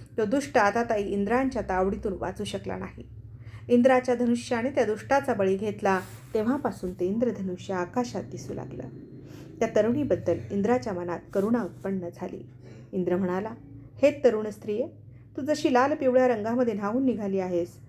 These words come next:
माझ्याही धनुष्यात तुझे हे रंग सामील होतील आणि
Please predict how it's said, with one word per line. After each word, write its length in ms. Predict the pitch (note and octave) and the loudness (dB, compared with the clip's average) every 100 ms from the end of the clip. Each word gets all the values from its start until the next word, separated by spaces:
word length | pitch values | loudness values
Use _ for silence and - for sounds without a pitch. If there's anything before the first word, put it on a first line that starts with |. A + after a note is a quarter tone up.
| - - - | -20 -20 -4
माझ्याही 360 | A3+ G3 A#3 B3 | 0 2 2 2
धनुष्यात 480 | A#3 G3+ G3+ G3 F#3 G3+ | 0 -4 -4 -4 -4 -4
तुझे 180 | G3 | -4
हे 160 | G3 G3+ | -4 -2
रंग 240 | A#3 A#3 A3+ - - - - - | 0 0 0 -6 -18 -20 -8 0
सामील 280 | G3+ B3 C4 | 2 2 0
होतील 380 | G3 E3 D#3 E3+ - _ - | -2 -2 -6 -8 -14 _ -6
आणि 140 | G#3 | -6